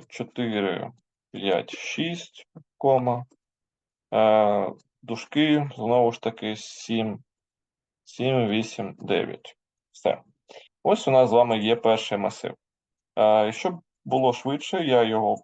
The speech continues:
продублюю. Ctrl-C, Ctrl-V. І, м, R друге. Для того, щоб, е, мені, е, скласти ці два масиви, так само треба,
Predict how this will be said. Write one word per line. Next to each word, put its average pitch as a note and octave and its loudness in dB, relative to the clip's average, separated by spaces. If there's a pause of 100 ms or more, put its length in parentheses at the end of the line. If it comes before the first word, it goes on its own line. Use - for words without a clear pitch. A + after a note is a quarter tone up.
продублюю. A#2 -4 (500)
Ctrl-C, D3 -2
Ctrl-V. C#3+ -2 (1800)
І, A#2+ -2 (1300)
м, A2+ -10
R D3 4
друге. F#2+ -4 (680)
Для E3+ 2
того, F3 2
щоб, - -4 (220)
е, A#2 4
мені, A#2+ -6 (400)
е, A2+ 2
скласти - -4
ці - -14
два A#2+ 0
масиви, G#3+ -4 (720)
так A3 2
само A#2 -2
треба, B2 2